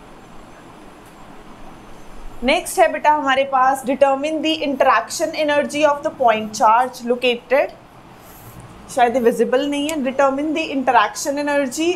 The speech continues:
of the point charge located at the corners of the square with side A। सेम इन तीन केसेस के लिए, तीन केसेस में हमें साइड्स गिवन हैं कि तीनों की कितनी है, ए,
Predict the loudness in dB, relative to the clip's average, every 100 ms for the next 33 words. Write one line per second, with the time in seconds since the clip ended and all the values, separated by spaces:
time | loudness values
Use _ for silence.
0 | 2 2 2 -2 0 0 -2 2 4 4
1 | 0 -6 -4 -4 0 2 2 0 -6 2
2 | 4 4 0 -2 0 0 0 -2 -6 -6
3 | -2 2 4 4 2 -2 -4 0 0 0
4 | -4 -2 -2 -2 -10 -20 -20 -20 -20 -20
5 | -14 0 2 2 0 -6 -20 -20 -20 -20
6 | -4 -4 -4 0 0 2 -2 -4 -2 -2
7 | 0 0 2 2 2 4 4 2 -6 -20
8 | -20 -20 -2 0 0 0 0 0 -4 -2
9 | -2 0 -2 2 2 2 -2 -2 0 0
10 | -2 -6 -6 -8 -6 -2 -2 -2 -6 -8
11 | -6 -6 -4 -6 -6 -4 -2 -2